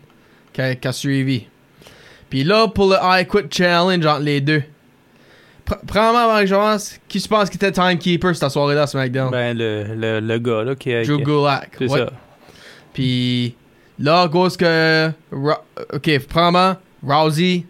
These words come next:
Speaker 1: a fait Shotzi quitter dans une minute quar-, et quarante, cent secondes, si tu veux.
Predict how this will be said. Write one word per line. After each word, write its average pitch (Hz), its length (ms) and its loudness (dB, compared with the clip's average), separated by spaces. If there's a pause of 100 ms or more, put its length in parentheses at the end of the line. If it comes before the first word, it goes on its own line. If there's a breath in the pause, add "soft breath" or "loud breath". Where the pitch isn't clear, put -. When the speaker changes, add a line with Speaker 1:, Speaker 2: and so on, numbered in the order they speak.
Speaker 1:
a 143 120 -4
fait 151 300 -4
Shotzi 151 480 -2
quitter 151 280 -4
dans 151 260 0
une 156 140 -4
minute 156 260 -2
quar-, 147 280 0
et 143 140 -6
quarante, 139 520 -2 (360)
cent 151 260 0
secondes, 143 360 -2
si - 100 -12
tu 160 120 -8
veux. 175 160 0